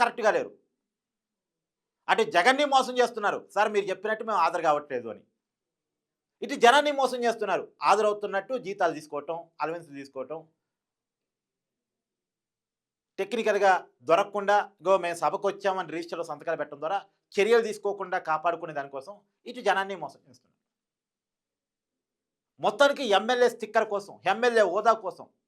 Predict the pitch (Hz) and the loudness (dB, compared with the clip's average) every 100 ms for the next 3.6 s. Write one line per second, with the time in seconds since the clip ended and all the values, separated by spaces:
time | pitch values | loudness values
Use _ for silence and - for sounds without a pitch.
0 | _ _ _ _ - 165 220 247 247 240 | _ _ _ _ -2 0 2 4 6 8
1 | 226 208 208 185 170 226 226 220 214 160 | 6 6 2 2 4 2 2 0 2 2
2 | 202 226 214 202 180 185 190 214 202 185 | 0 -2 -2 -4 -2 -2 -2 -4 -4 -6
3 | 170 208 220 220 208 | -6 -10 -4 -2 0